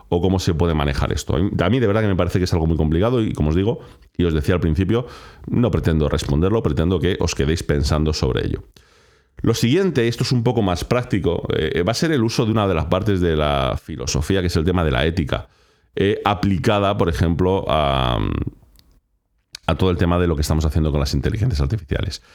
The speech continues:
Y esto empieza a ser importante ahora. O sea, ni siquiera es que vaya a ser importante a futuro, sino que empieza a ser importante ahora. ¿Por qué? Pues muy sencillo. Es importante ahora o empieza a ser importante ahora porque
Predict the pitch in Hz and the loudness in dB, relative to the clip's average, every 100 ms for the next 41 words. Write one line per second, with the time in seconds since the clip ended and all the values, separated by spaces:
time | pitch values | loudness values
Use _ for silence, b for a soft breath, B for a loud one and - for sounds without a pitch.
0 | b - 101 139 - 139 143 98 95 101 | b -2 0 0 0 0 2 2 2 0
1 | 98 110 95 104 90 80 95 98 131 - | 0 0 2 0 2 0 0 0 0 0
2 | 78 65 62 - - 71 78 - 73 104 | 2 2 0 -4 -4 0 0 0 0 0
3 | - 101 98 87 98 92 78 78 87 82 | 0 0 0 0 0 2 2 0 2 2
4 | 76 - 71 87 107 92 80 73 73 78 | 0 0 0 0 0 0 0 0 0 0
5 | - 76 78 71 71 73 71 62 57 55 | 0 0 0 0 0 0 0 0 0 -2
6 | - - 107 131 - B B B B B | -2 -2 0 -2 -2 B B B B B
7 | 95 113 185 139 101 123 76 - - 87 | 0 2 2 0 0 0 0 -2 -2 0
8 | 143 139 117 92 120 123 98 110 101 82 | 2 2 0 0 0 2 2 2 2 2
9 | 73 - 117 123 107 82 78 85 87 76 | 2 2 0 2 2 2 0 0 2 2
10 | 71 78 B B B B B - - 110 | 2 0 B B B B B -6 0 2
11 | 101 - 101 92 90 - | 0 0 2 2 0 -4